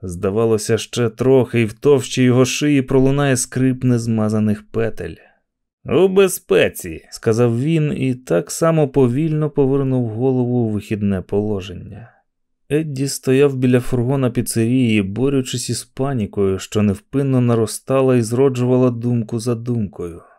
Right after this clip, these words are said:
Зненацька потреба ширнутися, яку йому досить добре вдавалося тримати на припоні, стала нездоланною.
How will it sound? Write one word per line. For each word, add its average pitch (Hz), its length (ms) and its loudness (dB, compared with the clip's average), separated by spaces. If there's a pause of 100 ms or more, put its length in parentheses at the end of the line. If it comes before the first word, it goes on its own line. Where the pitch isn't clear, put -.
(220)
Зненацька 95 840 -4
потреба 113 560 -2
ширнутися, 110 840 -4
яку 95 340 -4
йому 147 240 0
досить 139 420 -2
добре 139 320 0
вдавалося 123 560 2
тримати 131 440 -2
на 117 120 2
припоні, 127 600 -2
стала 117 540 -6
нездоланною. 104 1040 -4